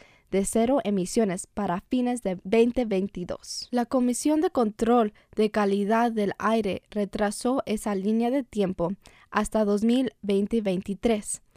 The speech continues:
decidiendo que necesitaban más investigación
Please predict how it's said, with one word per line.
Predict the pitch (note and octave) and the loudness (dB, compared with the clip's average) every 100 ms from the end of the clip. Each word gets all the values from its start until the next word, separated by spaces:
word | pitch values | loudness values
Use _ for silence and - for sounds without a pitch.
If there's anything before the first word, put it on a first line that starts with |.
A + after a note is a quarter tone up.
| _ _ _ | _ _ _
decidiendo | A3 A3 B3 C4 C4+ D#4+ D#4+ | 0 0 0 0 2 0 0
que | C4 | 0
necesitaban | A3+ - G#3 G#3 - B3 A3+ F#3 - | -2 -4 -8 -8 -2 0 2 -2 -2
más | G#3 A#3 C#4+ - | -2 -2 -4 -8
investigación | A3+ G#3+ G3+ G3 - G#3 F#3+ F#3+ - B3 A3+ | -4 -2 -2 -4 -4 -4 -2 -2 -2 -2 -2